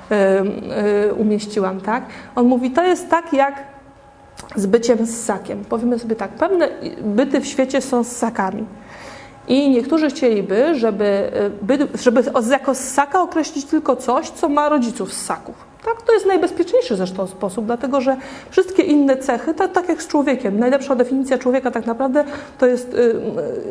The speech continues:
istota, która ma ojca i matkę człowieka. Prawda?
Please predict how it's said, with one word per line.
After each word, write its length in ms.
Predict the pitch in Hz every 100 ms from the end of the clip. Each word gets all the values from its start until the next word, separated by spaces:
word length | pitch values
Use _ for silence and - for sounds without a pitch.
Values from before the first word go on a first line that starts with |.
| 131 - -
istota, 340 | - 277 277
która 260 | 269 277 254
ma 160 | 262
ojca 260 | 254 254 269
i 40 |
matkę 300 | 302 277 -
człowieka. 380 | 185 185 175 175 196 - - - - - -
Prawda? 220 | 320 320